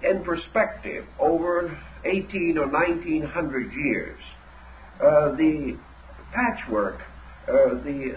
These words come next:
the tragic difficulties which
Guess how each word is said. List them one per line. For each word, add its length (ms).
the 220
tragic 440
difficulties 760
which 240